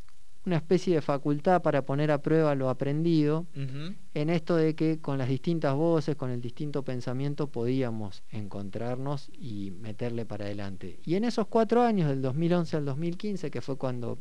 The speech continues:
Speaker 1: eh, estuve en el Consejo, encontré mucho de eso, porque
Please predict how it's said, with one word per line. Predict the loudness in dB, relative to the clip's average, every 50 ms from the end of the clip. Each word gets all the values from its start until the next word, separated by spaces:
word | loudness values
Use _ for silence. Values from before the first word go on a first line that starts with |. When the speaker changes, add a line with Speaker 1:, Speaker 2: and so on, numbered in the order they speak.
| -6 -6
Speaker 1:
eh, | -6 -6 -4 -4
estuve | -4 -4 -2 0 0
en | 0 0
el | 0 -2 -2
Consejo, | -2 -2 -2 0 0 -2 0 0 -2 -2 -2 -4 -6 -8 -8 -6 -6 -6 -6 -6 -6 -6 -6 -6 -6 -6 -6 -6 -6 -2
encontré | 0 0 2 4 4 2 4 4 4 4
mucho | 4 4 4 4 4 4 4
de | 4 4 2
eso, | 0 0 -2 -4
porque | -4 -2 -2 -2 0 2 2 2 2